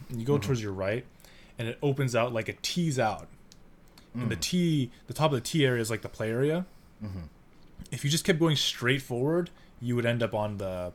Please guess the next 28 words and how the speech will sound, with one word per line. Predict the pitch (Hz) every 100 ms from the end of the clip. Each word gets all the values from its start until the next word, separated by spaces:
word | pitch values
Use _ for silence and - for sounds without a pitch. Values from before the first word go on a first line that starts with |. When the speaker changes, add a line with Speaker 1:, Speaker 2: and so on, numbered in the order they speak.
| -
Speaker 1:
the | -
feature | 131 127 104
match | 101 98 98
area | 87 85
or | 80 85
whatever. | 85 - - - - -
Speaker 2:
Oh, | 110
I | 92
gotcha. | - - 76
Speaker 1:
So | - 113
it's | 107
not, | 165 175 -
like, | 135 123 - - - - - - - - - - - - - -
hidden | - 143 139
in | 135 117
the | 107
corner | - 113 117 104 90
or | 87
something. | - 90 92 87 85 98 - - - - -
Speaker 2:
How | 131
do | 165
they | 180
do | 131
pairings? | - 120 85 82 - - - - - - - - -
Speaker 1:
I | 107 101
have | 98
no | 95 95 92
idea. | 90 87 85 82